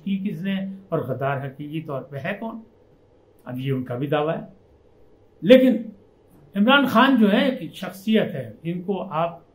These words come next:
दाएं बाएं नहीं कर सकते सियासत के मैदान से। इंटरनेशनल शख्सियत हैं, एक साबिक वज़ीर आज़म हैं, एक हीरो हैं क्रिकेट की दुनिया के, उनके फ़ैन क्लब में बहुत इजाफा है। मैंने गुज़श्ता व्लॉग में एक दो दिन पहले बताया था आपको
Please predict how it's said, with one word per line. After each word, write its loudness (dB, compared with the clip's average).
दाएं -6
बाएं -4
नहीं -6
कर -4
सकते -6
सियासत -10
के -10
मैदान -12
से। -20
इंटरनेशनल -2
शख्सियत -12
हैं, -12
एक -14
साबिक -4
वज़ीर -6
आज़म -4
हैं, -14
एक 2
हीरो 6
हैं 0
क्रिकेट -6
की -6
दुनिया -6
के, -12
उनके 2
फ़ैन -2
क्लब -2
में -2
बहुत 4
इजाफा -4
है। -16
मैंने -8
गुज़श्ता -4
व्लॉग -6
में -4
एक -4
दो -4
दिन -4
पहले -2
बताया -4
था -2
आपको -8